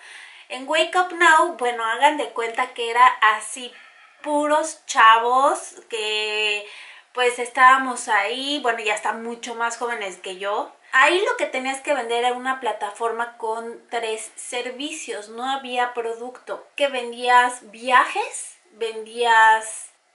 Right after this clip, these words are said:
un, una tienda virtual que la verdad nadie pudo comprar. Yo no sé si en Estados Unidos se logró,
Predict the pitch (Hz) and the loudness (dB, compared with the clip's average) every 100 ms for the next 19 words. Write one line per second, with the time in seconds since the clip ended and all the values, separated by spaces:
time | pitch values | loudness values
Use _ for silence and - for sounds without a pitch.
0 | _ - 285 262 254 247 262 262 254 247 | _ -14 -10 -8 -8 -10 -8 -8 -8 -10
1 | 247 240 240 240 247 247 233 247 220 196 | -10 -10 -8 -2 -2 0 -2 -2 -4 -10
2 | 190 214 202 202 359 - - - - 208 | -12 0 4 4 4 -8 -20 -20 -12 -8
3 | 202 214 214 220 240 240 233 233 226 220 | -6 -4 4 6 6 0 -4 -6 -10 -8
4 | 226 214 185 - 202 196 233 220 220 - | -8 -8 -10 -2 2 2 0 -8 -10 -12
5 | 214 - 226 196 - 202 208 214 208 226 | -14 -10 -12 -12 -8 -8 -8 -12 -8 -8
6 | 226 208 190 180 185 190 202 320 | -8 -8 -8 -6 -2 0 0 -2